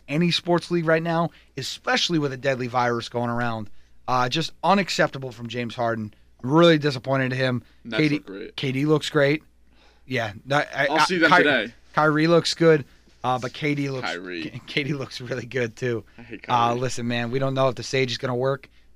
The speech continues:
Speaker 1: but, uh, if you, if you know anything of the movie Major League, Jabu helped at some point.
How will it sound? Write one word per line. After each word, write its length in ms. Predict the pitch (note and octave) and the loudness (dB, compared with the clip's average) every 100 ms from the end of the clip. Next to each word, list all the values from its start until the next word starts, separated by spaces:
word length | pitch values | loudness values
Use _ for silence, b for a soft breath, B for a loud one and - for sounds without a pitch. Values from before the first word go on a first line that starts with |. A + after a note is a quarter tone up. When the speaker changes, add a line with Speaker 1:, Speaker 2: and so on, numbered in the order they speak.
| - | -8
Speaker 1:
but, 160 | A2+ A2+ | -4 -2
uh, 220 | A2 A2 | -2 -4
if 160 | G#2+ G#2+ | -6 -6
you, 200 | A#2 A#2+ | -6 -6
if 140 | A#2+ | -6
you 80 | B2+ | 0
know 140 | C#3+ D3 | 2 4
anything 340 | C#3+ C3+ C3+ | 4 0 -2
of 60 | C3 | -2
the 60 | |
movie 260 | C#3+ C3+ C3+ | 0 0 0
Major 320 | C#3 C#3 C#3 | 2 2 0
League, 340 | C#3 D3+ C#3 | 2 2 2
Jabu 380 | C3+ B2+ C#3 C#3 | -2 -2 0 0
helped 320 | A#2+ C#3 G#2 A#2 | 2 0 0 -8
at 120 | - | -4
some 200 | C#3+ B2 | -4 -4
point. 260 | A2+ G#2 | -8 -10